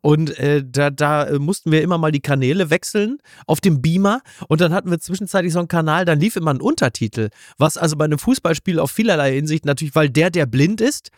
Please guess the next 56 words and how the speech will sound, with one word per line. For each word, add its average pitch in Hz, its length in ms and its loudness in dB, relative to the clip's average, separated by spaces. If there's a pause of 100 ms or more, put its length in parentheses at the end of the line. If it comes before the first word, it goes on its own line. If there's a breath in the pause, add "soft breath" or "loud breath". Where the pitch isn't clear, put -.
(220 soft breath)
der 151 120 6
hört 180 180 2
ja 175 80 0
den 151 160 -2
Kommentar 147 540 0
des 135 120 -4
Sprechers 139 600 -2 (400 loud breath)
und 165 160 2
der, 170 100 4
der 156 140 2
sehen 185 320 0
kann, 135 300 -2 (260 soft breath)
der 151 100 6
braucht 170 220 0
ja 175 80 -2
keinen 165 180 -2
Untertitel, 160 480 -2
der 147 160 2
ihm 147 80 0
erklärt, 156 400 0
was 147 140 -6
da 147 100 -2
gerade 143 240 0
passiert. 147 460 -2 (240 loud breath)
Aber 160 160 2
der, 165 180 0
der 160 160 0
Untertitel 175 480 -2
war 170 100 2
auch 156 60 -2
so 160 120 -6
toll, 202 260 -2
weil 151 100 2
der 139 100 4
hat - 80 -2
auch 147 120 -4
selber 196 340 0
immer 160 160 -4
schon 156 220 -2
so 139 100 2
eine 123 180 2
Wertung 196 320 0
vorgenommen. 139 400 -2
Der 131 100 4
hat - 80 -4
dann 185 100 0
auch 151 100 -2
so 160 140 0
ein, 139 60 0 (500 soft breath)
ich - 60 -18
glaube, 160 140 2
es 147 80 -2
waren 175 100 0
so 147 80 0
polnische 196 480 0
Untertitel, 143 640 0